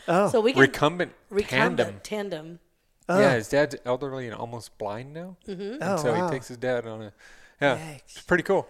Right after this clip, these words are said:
Speaker 2: And his dad got to meet up with his friends here recently on a bike ride and was so excited. So that's what we're
Speaker 1: Wow.
Speaker 2: gonna do with you. So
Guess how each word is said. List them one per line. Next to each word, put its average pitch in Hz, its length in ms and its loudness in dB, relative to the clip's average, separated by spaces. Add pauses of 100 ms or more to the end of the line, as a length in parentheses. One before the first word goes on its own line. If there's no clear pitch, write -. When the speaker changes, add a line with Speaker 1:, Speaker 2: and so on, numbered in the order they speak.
Speaker 2:
And 226 80 -2
his 214 120 0
dad 214 180 2
got 220 120 4
to 214 60 0
meet 214 160 -2
up 220 120 -2
with 214 140 -2
his 196 140 -8
friends 208 280 -6
here 214 140 -2
recently 214 460 -4
on 196 120 -4
a 190 40 -6
bike 190 280 0
ride 240 260 0
and 185 220 -4 (920)
was 220 260 2
so 226 300 6
excited. 220 720 2
So - 80 0
that's - 340 8
what 294 60 4
we're 294 60 4
Speaker 1:
Wow. 285 60 0
Speaker 2:
gonna 285 140 2
do 262 80 0
with 247 180 4
you. 247 200 0
So 196 240 0